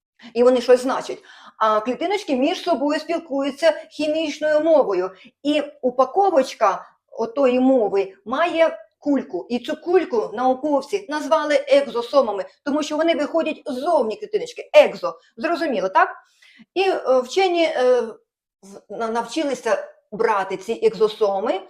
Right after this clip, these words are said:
і їх використовувати в зовнішньому, е, впливі на шкіру. І виявилося, що дуже класний результат. Все заживає,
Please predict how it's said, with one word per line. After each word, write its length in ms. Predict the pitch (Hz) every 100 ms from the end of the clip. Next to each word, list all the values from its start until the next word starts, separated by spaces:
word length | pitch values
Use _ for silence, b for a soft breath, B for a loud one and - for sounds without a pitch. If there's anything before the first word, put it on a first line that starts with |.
| b b _ _
і 160 | 302 311
їх 200 | 320 330
використовувати 1000 | 269 262 254 - 415 403 381 370 349 330 B B -
в 20 |
зовнішньому, 920 | 226 381 330 320 - 294 285 277 277 - _
е, 160 | 220 226
впливі 440 | 226 302 330 285
на 220 | 240 247 247
шкіру. 380 | - 240 220
І 140 | 190 240
виявилося, 720 | 233 311 320 339 339 - 330
що 280 | - 269 - - _ _ _ _ _ _ -
дуже 320 | 254 381 294
класний 300 | 214 202 220
результат. 440 | 208 220 220 165 B _
Все 240 | - 392
заживає, 720 | 370 349 339 339 339 330 330